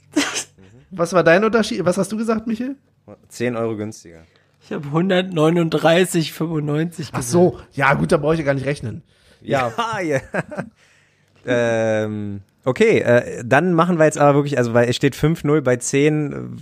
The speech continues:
Speaker 3: äh, jetzt der letzte, wenn ich den letzten jetzt noch hole, dann ist aber Schluss hier mit lustig.
Speaker 2: Ja, ja, ist auch.
Speaker 3: Okay.
Speaker 2: Ne? Noch ist ein Unentschieden, äh, möglich. Michel, komm, einen noch.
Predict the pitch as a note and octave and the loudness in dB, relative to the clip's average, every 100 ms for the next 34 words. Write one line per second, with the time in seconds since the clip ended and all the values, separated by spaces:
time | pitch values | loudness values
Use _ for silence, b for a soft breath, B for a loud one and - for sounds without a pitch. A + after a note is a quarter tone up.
0 | - B2 B2+ D3 - B2+ B2+ C#3+ - C#3 | -8 0 0 0 0 2 2 0 -4 0
1 | A#2+ B2 - B2+ A#2+ A#2+ - B2+ A2+ A#2 | 0 0 -2 -2 -2 -2 -4 -6 -6 -6
2 | G#2 G#2 G#2+ G2 G2+ G2 F#2 F2+ - F2 | -2 -2 0 -2 -4 -4 -4 -4 -6 -8
3 | E2+ D#2+ - D#2 - - _ _ _ _ | -8 -8 -10 -14 -14 -20 _ _ _ _
4 | - D#3+ G3+ C3 A2 C#3+ - G2+ - _ | 0 2 4 4 2 -4 -4 -4 -6 _
5 | _ - E2 - D#2 E3+ A3 F3+ F#3+ - | _ -12 -12 -12 -6 -4 -2 2 0 2
6 | F#3 - - E3 D#3+ E3 E3 D#3+ D#3 D3+ | -2 -2 -10 -8 -6 -4 -4 -4 -6 -4
7 | D3 E3 _ _ _ _ _ _ C3+ C3+ | -4 -8 _ _ _ _ _ _ 2 4
8 | C3 C3 C3 C3 G#2+ - - _ - G3 | 4 0 -4 -4 -8 -10 -18 _ 0 2
9 | F3 A#2+ C#3 - _ _ _ - D#3+ B2+ | 4 2 -2 -10 _ _ _ 0 0 0
10 | - _ _ _ _ _ _ _ - C3 | -10 _ _ _ _ _ _ _ -4 -2
11 | B2+ G2+ - | -2 -6 -10